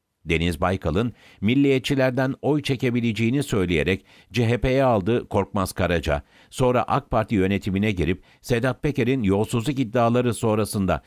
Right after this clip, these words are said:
Cumhurbaşkanlığı görevlerinden de istifa etmek zorunda kalmadı mı? Danışmanlar konusu da aynı. İlişkisi kesildiği söylenen seksen kadar danışmandan bir kısmı gönüllü ya da parti üyesiydi. Nitekim aralarında kapağı Türkiye Büyük Millet Meclisi'ne atmış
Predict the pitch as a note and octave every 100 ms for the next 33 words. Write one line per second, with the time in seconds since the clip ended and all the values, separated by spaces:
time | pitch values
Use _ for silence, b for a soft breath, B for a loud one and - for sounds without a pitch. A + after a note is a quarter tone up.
0 | B B F#2+ A#2 D3 D3+ B2+ - B2+ A#2+
1 | A#2 G2+ D#2 G#2 A2 A2 A2 G#2+ A2 A2+
2 | A2 G2+ G2+ - A2 - C3 B2 A2 -
3 | B2 G2+ B2 C3 A#2 G#2+ G2+ C#3 F#3+ A2+
4 | C2+ - _ _ _ F#2+ C3 - D3 D#3
5 | D#3 D#3 C#3+ C3 - F#2+ A#1+ A1 A1 _
6 | b b - F#2 G#2 - - C3+ G#2 -
7 | F2 F#2 B2+ - F2 D2+ D2 F2 - A2+
8 | F#2+ C3+ D3 C#3+ G#2+ F#2+ D#2+ F#2 F#2 -
9 | F2+ E2 D2 D2 D3 C#3 E2 G2+ A#2 C3+
10 | D#2 G2 B2 C#3+ D#3 D3 A2+ E3 F3+ F3
11 | D#3+ D#3 A2 C2+ C#2 D2 B1+ - b b
12 | b - F#3+ G#2 - B2+ - G#2 G#2 G#2
13 | G#2 G#2 E2+ - A2 - F2 A#2 b b
14 | - C#3 C3+ C#3+ B2+ C3+ - A#2+ C3 C#3
15 | A2+ A#2 A#2 - A#2 - G2 - C3 -